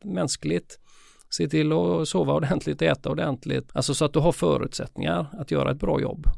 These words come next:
Och sen också planering och såna här saker. Det, det är krav du kan ha på dig själv. Att det kan du alltid göra.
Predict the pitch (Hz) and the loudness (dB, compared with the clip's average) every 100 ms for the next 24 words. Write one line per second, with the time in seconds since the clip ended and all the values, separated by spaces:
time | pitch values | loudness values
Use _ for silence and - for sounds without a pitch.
0 | - - _ _ - _ - - 165 175 | 0 -18 _ _ -20 _ -20 -2 4 6
1 | 156 160 - 117 - - - 156 156 139 | 6 4 0 -4 -6 -4 2 4 6 4
2 | 127 127 127 123 143 127 139 - 151 185 | 2 0 -2 -2 -4 -2 -4 -2 -4 -4
3 | 160 165 180 143 127 123 139 127 139 120 | -4 -4 0 0 0 -4 -4 -2 -2 0
4 | - 127 - 139 120 - - - - 135 | 0 0 -2 -6 -6 -12 -4 -2 0 2
5 | 185 - 170 202 143 | 2 0 -2 -2 -4